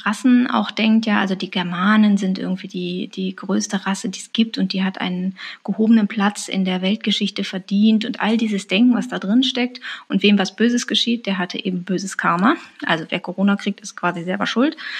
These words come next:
und die anderen, die gutes Karma haben und sich darum bemühen, denen wird schon nichts passieren. Also diese Denke, die findet man eben viel auf der Straße und das ist eben eher ein Phänomen von Gutverdienern, weil, äh, sozusagen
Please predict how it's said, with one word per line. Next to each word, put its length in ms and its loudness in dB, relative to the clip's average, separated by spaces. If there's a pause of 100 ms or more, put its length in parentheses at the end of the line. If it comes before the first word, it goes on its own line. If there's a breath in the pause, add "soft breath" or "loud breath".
(220 loud breath)
und 160 2
die 120 0
anderen, 280 6
die 120 2
gutes 300 -4
Karma 280 4
haben 180 4
und 160 -2
sich 100 -6
darum 300 0
bemühen, 360 2
denen 220 0
wird 160 -2
schon 120 -4
nichts 180 -6
passieren. 480 -4
Also 160 -8
diese 260 -6
Denke, 600 4 (400 loud breath)
die 400 2
findet 320 0
man 120 0
eben 200 0
viel 160 -4
auf 100 -4
der 80 -8
Straße 480 -2
und 160 0
das 140 -4
ist 180 -6
eben 380 -4 (100)
eher 180 0
ein 120 2
Phänomen 560 2
von 220 -2
Gutverdienern, 680 2 (260 loud breath)
weil, 440 0
äh, 520 -2
sozusagen 760 -2